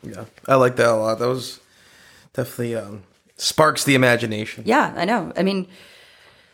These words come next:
Speaker 2: like you said, I'm not really into hauntings, haunted objects, haunted buildings,
Speaker 1: Mm-hmm.
Speaker 2: people seeing stuff like that. I don't really,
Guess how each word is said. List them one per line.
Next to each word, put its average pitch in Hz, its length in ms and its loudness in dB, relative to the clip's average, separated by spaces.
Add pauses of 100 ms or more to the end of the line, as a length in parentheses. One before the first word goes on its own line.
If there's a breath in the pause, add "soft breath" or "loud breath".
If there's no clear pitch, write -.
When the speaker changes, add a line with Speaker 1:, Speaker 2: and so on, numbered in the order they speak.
(120)
Speaker 2:
like - 200 0
you - 60 4
said, 175 160 4
I'm 185 100 2
not 208 100 2
really 196 240 0
into 180 640 -2
hauntings, 156 1400 0 (160)
haunted 170 360 0
objects, 151 680 2
haunted 160 320 0
buildings, 160 760 0
Speaker 1:
Mm-hmm. - 160 -16
Speaker 2:
people - 240 -4
seeing 156 320 0
stuff 151 220 -2
like 147 100 -4
that. - 140 0
I - 80 2
don't 165 160 0
really, 156 400 -2